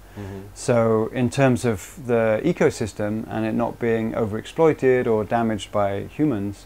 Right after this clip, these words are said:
Speaker 1: Mm-hmm.
Speaker 2: that's a great thing because
Speaker 1: Mm-hmm.
Speaker 2: the islands are not ripe for villages to
Speaker 1: Mm-hmm.
Speaker 2: spring up.
Speaker 1: Mm-hmm.
Speaker 2: But when we're building the resort,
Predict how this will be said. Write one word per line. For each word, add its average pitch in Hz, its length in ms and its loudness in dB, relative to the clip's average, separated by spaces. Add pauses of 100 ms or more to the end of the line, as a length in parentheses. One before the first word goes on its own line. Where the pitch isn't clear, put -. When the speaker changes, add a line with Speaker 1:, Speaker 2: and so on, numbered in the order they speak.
Speaker 1:
Mm-hmm. 98 220 -12
Speaker 2:
that's - 180 -2
a 110 60 -6
great 110 240 -2
thing 101 380 -8
because 104 300 -6
Speaker 1:
Mm-hmm. 101 100 -4
Speaker 2:
the 113 60 0
islands 110 380 2
are 110 60 -6
not 104 260 -2 (160)
ripe 110 440 -2
for - 240 -8
villages 120 560 -4
to 127 60 -4
Speaker 1:
Mm-hmm. 107 180 -8
Speaker 2:
spring 123 260 -4
up. 143 120 -6
Speaker 1:
Mm-hmm. - 260 -20 (440)
Speaker 2:
But 110 160 4
when 135 180 8
we're 123 100 6
building 120 360 8
the 117 60 4
resort, 123 400 6